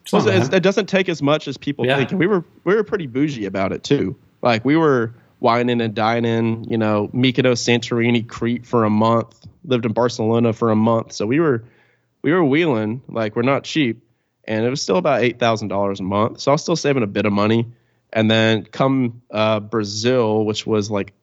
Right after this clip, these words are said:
Speaker 2: September, October. Yeah, it was, like, Octo-, September, October. That's when I created my new business. And then now that and my podcast and my real estate is what I live off of full time.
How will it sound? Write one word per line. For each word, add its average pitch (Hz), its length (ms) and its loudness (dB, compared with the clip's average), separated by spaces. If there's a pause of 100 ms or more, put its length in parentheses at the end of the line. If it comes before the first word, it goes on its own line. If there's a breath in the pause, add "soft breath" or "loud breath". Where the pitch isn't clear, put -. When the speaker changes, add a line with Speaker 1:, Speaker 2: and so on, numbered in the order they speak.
(440)
Speaker 2:
September, - 1160 0
October. 110 880 0
Yeah, 107 140 2
it - 20 2
was, 98 100 -2
like, 107 140 -2
Octo-, - 340 -2
September, 117 480 0
October. 107 560 0 (440 soft breath)
That's 120 240 0
when 127 120 2
I 110 400 2 (180)
created 113 580 0
my 104 240 0
new 110 260 0
business. 98 680 -2 (300)
And 117 80 2
then 110 180 2
now 117 280 2
that 120 580 -2 (140)
and 113 280 -2
my 104 100 0
podcast 107 640 -2
and 107 100 -8
my 104 80 -4
real 104 180 0
estate 98 300 -2
is - 100 -10
what 104 120 0
I 101 60 0
live 101 220 2
off 92 180 0
of 92 100 -6
full 95 180 0
time. 95 380 -2